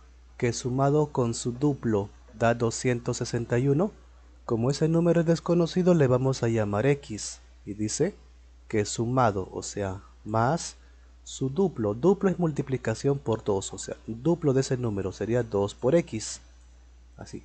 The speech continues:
duplo del número. Da, o sea, es igual a doscientos sesenta y uno. Acá X más dos X. O sea, los que tengan X a este lado,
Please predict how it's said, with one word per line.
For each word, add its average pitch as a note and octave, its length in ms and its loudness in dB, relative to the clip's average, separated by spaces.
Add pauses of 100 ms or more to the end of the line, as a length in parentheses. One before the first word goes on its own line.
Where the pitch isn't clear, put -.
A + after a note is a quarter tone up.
duplo B2+ 340 0
del G#2+ 160 -2
número. F2+ 320 -8
Da, G#2+ 400 2
o G2+ 80 -4
sea, G2+ 220 -4
es - 180 -6
igual D3 380 2
a E3+ 80 -2
doscientos G#2+ 680 -4
sesenta G2+ 480 -4
y E3+ 80 2
uno. A#2 260 -2 (1700)
Acá G#2+ 340 -4
X D3 380 0
más B2 180 -2
dos A#2+ 180 -6
X. G#2+ 280 -12
O G#2+ 80 -8
sea, C3 180 -2
los B2+ 160 0
que C3+ 140 -4
tengan E3 320 2
X E3 240 -2
a D#3 40 2
este D3 220 -2
lado, C#3 300 -2